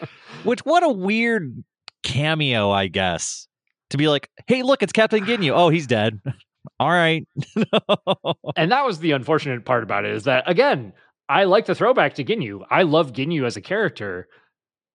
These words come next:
Speaker 2: They misused him. They didn't do anything with him. They were like, "Here's Ginyu. He exists. Now he's dead." <laughs>
Speaker 1: <laughs> Yeah. Yeah, and it's, honestly, it almost feels like a,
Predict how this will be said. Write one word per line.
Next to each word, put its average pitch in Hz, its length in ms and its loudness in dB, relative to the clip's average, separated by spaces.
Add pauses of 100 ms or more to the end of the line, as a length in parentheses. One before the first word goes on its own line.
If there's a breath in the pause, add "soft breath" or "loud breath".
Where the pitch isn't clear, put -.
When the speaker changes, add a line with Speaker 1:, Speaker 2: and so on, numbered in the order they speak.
(520)
Speaker 2:
They 190 240 2
misused 254 680 2
him. 196 200 4
They 170 100 4
didn't 240 240 0
do 285 160 2
anything 240 320 2
with 180 160 2
him. 143 160 2
They 139 120 2
were 185 80 4
like, 175 160 4
"Here's 285 220 0
Ginyu. 220 560 4
He 269 180 2
exists. 214 520 0
Now 262 220 2
he's 240 160 -4
dead." 131 460 0
<laughs> 120 120 -6 (160)
Speaker 1:
<laughs> 151 340 2
Yeah. 170 600 0 (460 loud breath)
Yeah, 190 400 2
and 127 600 -2
it's, - 360 -4 (360 soft breath)
honestly, 151 560 0
it 127 140 0
almost 147 320 -2
feels 139 300 0
like 131 220 0
a, 95 340 0